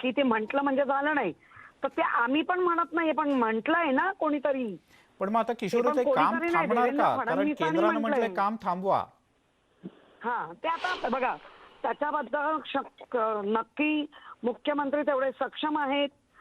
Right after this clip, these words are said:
Speaker 1: नक्की त्याच्यावरती तो निर्णय होईल, जे काय म्हणायचंय, करायचंय ते. पण ज्या पद्धतीने, अ, भारतीय जनता पार्टीचं महाराष्ट्रात राज्य सरकार असताना ती जागा मात्र सरकारची होऊ शकते महाराष्ट्राच्या,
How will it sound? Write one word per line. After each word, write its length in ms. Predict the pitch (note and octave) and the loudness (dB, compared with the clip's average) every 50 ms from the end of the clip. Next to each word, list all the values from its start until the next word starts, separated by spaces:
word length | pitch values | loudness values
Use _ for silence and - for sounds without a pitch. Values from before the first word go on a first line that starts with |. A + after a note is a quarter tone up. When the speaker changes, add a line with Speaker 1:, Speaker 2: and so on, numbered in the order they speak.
| - - _ _ | -20 -20 _ _
Speaker 1:
नक्की 360 | G3+ A3 A#3 _ _ C#4 D4 - | -4 -4 -4 _ _ -2 -2 -2
त्याच्यावरती 440 | D4 C#4 G#3+ C#4 C#4 C4+ - C#4+ | -2 -4 -2 -2 -2 0 -2 -2
तो 140 | C#4 C#4 C4+ | 0 0 0
निर्णय 320 | C4+ C4+ B3+ B3 B3+ C4+ C#4 | 2 2 2 2 2 2 2
होईल, 460 | C#4 A#3+ C4 C#4 C#4 C#4 C#4 C4+ C#4 - _ _ _ _ _ - _ _ - - | 2 2 2 2 2 0 0 0 -4 -8 _ _ _ _ _ -20 _ _ -2 0
जे 120 | B3 C4 | 0 0
काय 300 | - C#4 C4 B3+ C4 C#4 | 0 0 -2 0 -2 -2
म्हणायचंय, 680 | C4+ B3+ A#3+ A3+ G#3+ A#3 B3+ C4 B3+ - C#4 C4 C4 C4 | -2 -2 -2 0 0 0 0 0 0 0 0 0 0 -2
करायचंय 600 | B3+ - B3 A3+ A#3+ B3 A#3+ B3 - B3+ A#3+ A#3 | -2 -2 -2 -2 0 -2 -2 -2 0 0 0 0
ते. 280 | A#3+ B3 A3 G#3 G#3 - _ _ _ _ - - - - - _ | 0 -2 -2 -2 -4 -8 _ _ _ _ -20 -20 -20 -20 -10 _
पण 280 | - C#4 D4+ D#4+ D4 A3 | -4 -2 -2 -2 -4 -2
ज्या 180 | F#3 G#3+ A3 B3+ | -2 -2 -2 -2
पद्धतीने, 880 | - - C4 G3 F3 B3+ C4+ - - D4 D4 D4+ D#4+ E4 E4+ E4+ F4 | -2 -4 -6 -4 -2 -4 -4 -4 -4 -2 0 2 2 2 2 0 -2
अ, 440 | - - - A#3 A3 A3 A3 A3+ A3 - - - - - - - - | -4 -2 0 0 2 2 2 0 -2 -4 -10 -20 -20 -20 -20 -6 -2
भारतीय 420 | G3+ F#3+ E3+ E3 _ - C4 C#4+ | -2 0 -2 -2 _ 0 0 0
जनता 280 | C#4+ D4+ C#4 C4 A3+ C#4+ | 2 0 0 0 -2 -2
पार्टीचं 360 | C4 - - - C#4 C4 D4+ | -4 -4 -14 -16 -6 -4 -2
महाराष्ट्रात 480 | D4 C#4+ A3 F3+ F#3 F#3+ - C4 C4+ B3+ | 0 0 0 0 -2 0 -2 -2 -2 0
राज्य 400 | C#4 C4+ A#3 G3 B3 C4 C4 B3+ A3+ - | -2 -2 -2 -2 -4 -2 -2 -4 -4 -4
सरकार 320 | C4+ A3+ G#3+ - B3+ B3 | -4 -4 -2 -2 -4 -4
असताना 800 | - - - A3 _ - - B3+ B3 A#3+ G#3 F3+ E3 F3 F#3 A#3+ - _ _ _ _ _ - - - - - - | -2 -4 -4 -6 _ -4 -4 -2 -2 0 0 0 0 -2 -2 -4 -6 _ _ _ _ _ -20 -20 -20 -20 -10 -2
ती 100 | D4+ D#4+ | -2 0
जागा 280 | D#4 D#4+ D#4 C4+ D#4+ D#4+ | 2 2 0 0 -2 -2
मात्र 320 | D#4+ D#4 - - - D#4 | -2 -4 -4 -4 -4 -4
सरकारची 480 | C4 - D4+ C#4+ - D4+ D4+ - - D4 | -2 -4 -4 -4 -2 -4 -6 -2 0 0
होऊ 180 | C4 G#3 A3 | 0 2 0
शकते 340 | G#3+ - A3+ A3 - G#3 G3+ | -2 -2 -4 -4 -2 -2 0
महाराष्ट्राच्या, 640 | F#3+ G3+ G#3 G3 F#3+ G3 F3 - F#3+ D#3 - F3+ | 0 0 0 0 -2 -2 -2 -4 -6 -4 -2 -4